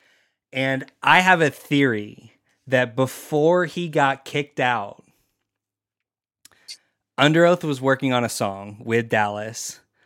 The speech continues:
They didn't finish it. And then he took parts of that song, some, like, vocal parts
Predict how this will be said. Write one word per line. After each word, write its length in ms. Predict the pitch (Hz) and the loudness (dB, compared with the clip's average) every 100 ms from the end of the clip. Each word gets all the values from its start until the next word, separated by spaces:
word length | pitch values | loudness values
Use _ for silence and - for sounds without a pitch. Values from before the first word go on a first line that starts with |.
| _ _ _ _ _ | _ _ _ _ _
They 200 | - 123 | -6 -4
didn't 320 | 113 131 151 131 | 0 2 2 2
finish 340 | 131 113 - | 0 0 -6
it. 260 | 95 - - _ _ _ _ _ _ _ _ _ _ | -10 -14 -18 _ _ _ _ _ _ _ _ _ _
And 260 | 123 123 120 | -6 -4 2
then 560 | 147 156 135 117 110 - _ _ | 6 6 4 0 -6 -10 _ _
he 340 | - - 196 208 | -18 -6 -4 -4
took 500 | - 135 113 - - _ _ | 0 2 2 -4 -20 _ _
parts 380 | - 165 170 | -2 0 2
of 140 | 165 139 | -2 2
that 280 | 131 131 - | 2 2 -2
song, 600 | - 127 107 101 104 - | -2 0 0 -4 -12 -12
some, 520 | - 143 139 143 143 | -2 2 2 2 0
like, 320 | 143 139 - | 0 -2 -6
vocal 480 | 120 107 123 127 160 | -16 -2 0 0 -2
parts 600 | 151 170 202 208 - - | 0 0 0 -4 -10 -10